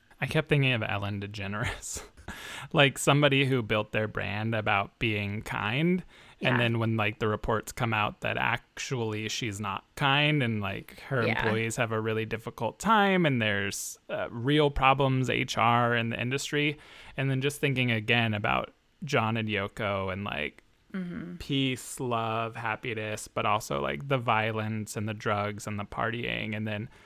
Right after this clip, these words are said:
Speaker 1: you know, they put out an album glamorizing their life, which the public knows isn't true. That's why I wonder, like, would John's legacy have continued in the same ways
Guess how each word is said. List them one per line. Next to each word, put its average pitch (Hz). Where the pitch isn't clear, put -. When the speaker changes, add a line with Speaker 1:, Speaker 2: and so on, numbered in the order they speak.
Speaker 1:
you 180
know, 143
they 131
put 160
out 151
an 123
album 131
glamorizing 120
their 104
life, 151
which 117
the -
public 117
knows 104
isn't 101
true. 165
That's 147
why 151
I -
wonder, 113
like, -
would 151
John's 139
legacy 123
have 110
continued 107
in 104
the 104
same 101
ways -